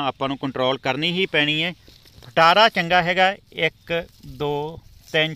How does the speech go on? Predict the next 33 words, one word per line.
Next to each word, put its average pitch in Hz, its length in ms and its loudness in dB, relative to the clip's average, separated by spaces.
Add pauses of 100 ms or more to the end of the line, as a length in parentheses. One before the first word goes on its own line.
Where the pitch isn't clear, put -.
ਚਾਰ, 147 380 2
ਪੰਜ, 156 280 -2
ਛੇ 175 320 -4
ਕੁ 170 260 -2
ਸ਼ਾਖਾ 147 500 2 (100)
ਇਸ 151 180 2
ਸਮੇਂ 147 260 -6
ਇਹਦੀਆਂ 147 260 -4
ਹੈਗੀਆਂ, 139 460 -2 (600)
ਛੇ, 151 220 2
ਛੇ, 156 200 -2
ਸੱਤ, 143 240 -2
ਸੱਤ, 143 220 -2
ਕੁਛ - 220 -10
ਸ਼ਾਖਾ 185 300 0
ਹੋਰ 185 260 -2
ਵੀ 202 120 0
ਆ 165 120 6
ਰਹੀਆਂ, 165 320 0 (460)
ਇਹ 165 240 0
ਵੀ 165 280 -4 (280)
ਜਿਹੜਾ 147 420 0
ਨਾਲ 139 380 0
ਰਲ 123 160 -2
ਜਾਣਗੀਆਂ 139 400 -4
ਮੇਰੇ 123 180 -4
ਖਿਆਲ 120 260 -6
ਦੇ 120 120 -2
ਵਿੱਚ। 120 280 -2 (920)
ਤਾਂ 165 140 0 (100)
ਠੀਕ 202 340 -4
ਹੈ, 113 140 -6 (560)
ਕਣਕ 165 320 -6